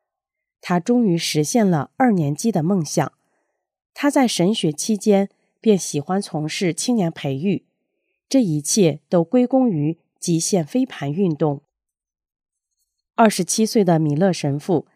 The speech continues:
在高中时就爱上了极限飞盘，并且是学校校队的一员。该球队多次参加州锦标赛。他说：“当我进入神学院时，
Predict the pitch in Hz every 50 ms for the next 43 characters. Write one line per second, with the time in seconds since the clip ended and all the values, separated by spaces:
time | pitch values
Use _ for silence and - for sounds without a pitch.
0 | _ _ _ _ - 226 202 190 190 - - 269 269 277 277 294 285 285 - -
1 | - 143 143 151 160 _ _ _ _ _ - - 190 160 - - 226 226 196 -
2 | - 190 170 151 147 - - 147 143 135 - - 220 175 147 - 214 214 214 -
3 | - 156 139 131 131 147 160 _ _ _ _ _ _ _ _ _ _ _ _ -
4 | 277 269 220 - - - 170 143 - - - - 240 226 - - 165 147 151 -
5 | - 254 226 196 175 - - 269 226 202 - - 196 165 143 - - 185 170 156
6 | 156 139 131 131 131 _ _ _ _ _ _ _ _ _ _ _ _ _ _ _
7 | _ _ _ - - 220 214 - - 190 147 143 143 - 208 180 151 143 - _
8 | _ _ _ _ - 269 294 277 - 240 175 - - 190 190 185 175 196 180 170
9 | 165 165 175 _ _ _ - 240 220 220 226 214 - 170 139 135 160 180 185 196
10 | - - 233 185 147 143 _ _ _ _ _ _ _ _ _ _ _ _ - -
11 | 175 175 175 - - 185 175 175 175 - _ _ _ _ _ _ - 226 233 233
12 | 202 160 139 - - 240 214 190 190 190 175 160 151 - - 175 185 - 165 151
13 | 180 226 220 185 156 - - - 156 139 139